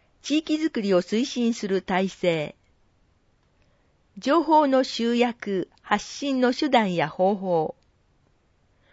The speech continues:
観光動向分析と受け入れ体制不足。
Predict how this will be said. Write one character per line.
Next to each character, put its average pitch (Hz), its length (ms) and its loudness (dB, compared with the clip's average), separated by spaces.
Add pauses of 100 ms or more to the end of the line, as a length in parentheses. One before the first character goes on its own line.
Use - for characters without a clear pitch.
(300)
観 311 220 -2
光 294 260 2
動 254 200 6
向 285 220 0
分 269 180 -2
析 196 340 -4
と 156 400 0
受 - 140 -10
け 269 160 4
入 262 40 2
れ 269 140 2
体 247 240 2
制 220 300 0
不 190 100 -8
足。 - 440 -6